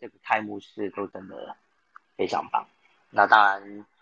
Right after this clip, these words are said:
呃，比赛已经进行了三天了。那台湾队呢，到现在是还没有金牌进账，不过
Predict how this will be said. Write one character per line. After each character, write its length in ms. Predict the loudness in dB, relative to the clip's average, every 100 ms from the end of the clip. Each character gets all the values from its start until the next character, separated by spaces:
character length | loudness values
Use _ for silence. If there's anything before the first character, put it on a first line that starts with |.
| _ _
呃， 560 | -12 -12 -10 -12 -12 -10
比 100 | -8
赛 200 | 0 2
已 100 | 2
经 340 | -2 -10 -10 -10
进 220 | -10 -12
行 180 | -12 -12
了 100 | -12
三 360 | -6 -4 -4
天 240 | -6 -10 -10
了。 100 | -10 _ _ _ _ _
那 460 | -12 -10 -8 -8 -10 -10 -10 -12 -14 _ -4
台 140 | 2
湾 200 | 2 0
队 220 | -2 -2
呢， 260 | -4 -10 -10
到 160 | -8
现 180 | -10 -10
在 200 | -10 -10 -12 _ _ _
是 340 | -18 -16 -14
还 160 | -12 -10
没 100 | -8
有 120 | -10
金 240 | -12 -16 -14
牌 360 | -14 -14 -16 -16
进 220 | -18 -12
账， 180 | -8 -8 -8
不 100 | 0
过 160 | 2